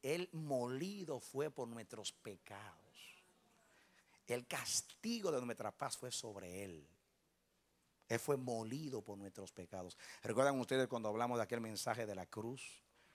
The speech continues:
Cuando salió la película La Pasión, que hablamos, que algunos piensan que estaba, estaban ex-, que la película exageraba, y hablamos de las palabras que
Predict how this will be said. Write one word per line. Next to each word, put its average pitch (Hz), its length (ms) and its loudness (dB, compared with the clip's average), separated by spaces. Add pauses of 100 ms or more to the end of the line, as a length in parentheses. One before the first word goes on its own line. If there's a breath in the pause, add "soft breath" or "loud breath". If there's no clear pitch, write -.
(720 soft breath)
Cuando 95 220 -4
salió 101 200 4
la 104 120 8
película 104 380 0
La 90 100 -2
Pasión, 101 480 -2
que - 80 -12
hablamos, 95 560 -4 (100)
que 101 120 -8
algunos 104 280 -2
piensan 117 200 2
que 98 60 4
estaba, 110 200 6
estaban 107 640 -2
ex-, - 180 -10 (260 loud breath)
que 110 140 0
la 101 100 6
película 110 320 4
exageraba, 98 720 2
y 95 60 2
hablamos 101 360 4
de 104 60 4
las 95 140 2
palabras 98 480 2
que 95 200 -6